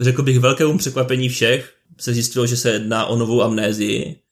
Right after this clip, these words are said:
tak jak už bylo řečeno s podtitulem Rebirth, což je dost nečekané, bych řekl, protože v podstatě se jedná o, nebo respektive takto, ten první díl Amnézie,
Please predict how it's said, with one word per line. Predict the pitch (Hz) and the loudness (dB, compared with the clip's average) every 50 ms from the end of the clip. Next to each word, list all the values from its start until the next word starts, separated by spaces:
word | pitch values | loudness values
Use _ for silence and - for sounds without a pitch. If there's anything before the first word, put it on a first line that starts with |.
| _ _ _ _ _ _ _ - | _ _ _ _ _ _ _ -2
tak | 120 117 | 0 0
jak | 120 107 117 | 0 0 0
už | 117 117 | -2 -2
bylo | 107 113 117 113 | 0 0 0 0
řečeno | 110 101 - 117 107 104 104 | 0 0 -2 -4 -4 -4 -4
s | - | -4
podtitulem | - - 104 98 110 110 - 110 110 107 107 104 | -6 -8 -8 -6 -6 -6 -4 -2 -2 -2 -2 -2
Rebirth, | 107 104 95 95 98 98 127 131 - - - _ _ _ _ _ _ _ _ _ - | -2 -2 -2 0 0 0 0 -2 -6 -12 -20 _ _ _ _ _ _ _ _ _ -2
což | - 131 123 127 135 | 0 2 2 4 4
je | 131 127 127 131 131 131 131 135 139 - - - _ _ _ _ - | 4 6 6 6 4 2 0 -2 -4 -6 -10 -14 _ _ _ _ -8
dost | 127 123 120 139 160 156 - - | -6 -2 0 2 2 2 0 0
nečekané, | 139 120 - 127 117 - 113 107 104 101 101 | 0 0 0 0 0 0 0 0 0 -2 -2
bych | 95 101 117 120 | -4 -4 -6 -6
řekl, | 104 98 98 - 95 95 98 - - 143 151 151 _ _ _ _ - | -6 -6 -6 -6 -8 -8 -8 -8 -10 -12 -12 -14 _ _ _ _ -6
protože | - 120 120 120 - 135 123 120 123 123 120 120 120 117 117 120 120 | -4 -4 -4 -2 -2 0 0 2 4 4 4 4 4 2 2 0 -2
v | - - - | -6 -8 -8
podstatě | 135 127 - - 139 135 - 139 135 | -6 -6 -2 -2 -4 -4 -2 -4 -4
se | - - 143 | -2 -2 0
jedná | 127 117 110 104 92 107 101 92 92 110 120 127 135 - - _ _ - | 0 0 0 -2 -4 -4 -4 -2 -2 -4 -4 -4 -6 -8 -10 _ _ -4
o, | 113 120 117 113 110 110 110 113 113 123 123 - _ _ _ _ _ _ _ _ _ - | -2 -2 0 0 -2 -2 -4 -4 -6 -8 -10 -10 _ _ _ _ _ _ _ _ _ -6
nebo | 110 120 | -2 0
respektive | 127 123 - 135 123 127 120 117 | 0 0 0 -2 -2 -2 -2 0
takto, | 123 113 - - 98 | -2 -2 -2 -4 -6
ten | 95 - 101 127 | -6 -6 -6 -6
první | 123 151 156 165 190 196 | -2 -2 0 2 2 2
díl | 165 127 110 104 - | 2 2 0 0 0
Amnézie, | 107 107 107 101 101 101 101 90 80 71 78 - 123 - | 0 -2 -2 -2 -2 -2 -2 -2 -2 -2 -4 -6 -10 -12